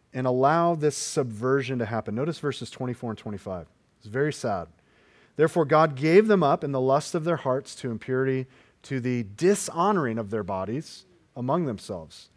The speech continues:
because they exchanged the truth about God for a lie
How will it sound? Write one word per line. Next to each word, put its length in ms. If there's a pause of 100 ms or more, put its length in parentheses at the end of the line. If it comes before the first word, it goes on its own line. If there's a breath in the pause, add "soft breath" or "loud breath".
(380 soft breath)
because 420
they 120
exchanged 460
the 100
truth 420
about 340
God 220
for 140
a 80
lie 320